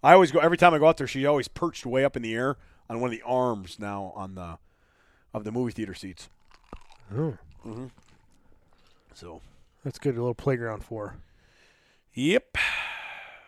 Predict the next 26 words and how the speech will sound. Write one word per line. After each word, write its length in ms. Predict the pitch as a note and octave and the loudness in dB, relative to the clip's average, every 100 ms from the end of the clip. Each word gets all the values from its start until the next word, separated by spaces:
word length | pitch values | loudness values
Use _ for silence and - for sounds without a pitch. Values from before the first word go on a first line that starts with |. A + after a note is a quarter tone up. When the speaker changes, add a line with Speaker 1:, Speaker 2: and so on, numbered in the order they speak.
| - _ - - | -20 _ -20 -18
Speaker 1:
That's 200 | B2 - | -12 -4
what 100 | A#2+ | -2
I 80 | |
was 160 | C3 F#2+ | -2 -4
doing 300 | F2 F#2+ F2+ | -10 -12 -12
all, 340 | F2 E2 E2 D2+ | -12 -14 -16 -18
uh, 40 | - _ - | -20 _ -20
what 80 | F#2+ | -16
was 80 | |
that, 140 | F2+ D#2 - | -14 -16 -18
my 80 | |
days 260 | F2 G2 F#2 | -12 -12 -8
off? 280 | A2 B2 - _ _ _ _ - - _ _ _ _ _ _ _ _ | -8 -8 -12 _ _ _ _ -20 -20 _ _ _ _ _ _ _ _
Speaker 2:
Monday, 320 | D#3+ B2 A#2 | -14 -10 -10
Tuesday, 640 | A2+ B2 B2+ B2 C3 - - | -8 -10 -6 -2 -2 -2 -12
your 120 | B2+ | -8
weekend? 480 | A2+ C#3 - D3 D3+ - _ _ _ _ _ _ _ _ | -4 -2 0 0 -2 -8 _ _ _ _ _ _ _ _
Speaker 1:
Yeah. 360 | F#2+ G#2 A2 F#2 - - - - - E2 | -8 -4 -4 -6 -10 -18 -20 -20 -20 -16
Yeah, 220 | D#2+ D#2 - _ E2 | -14 -16 -20 _ -16
yeah, 80 | |
yeah, 140 | D#2 C#2+ C#2+ | -16 -16 -18
yeah. 100 | C#2+ - _ _ _ | -20 -20 _ _ _
You 160 | B2+ | -4
were 100 | G#3+ | -4
gone. 360 | A#2+ A2+ A#2 D#3+ - _ _ _ _ _ | -2 -2 -2 -2 -8 _ _ _ _ _
Speaker 2:
Iowa. 640 | C#3+ D#3 F3 C3 A#2 G#2+ | 2 4 4 4 0 -6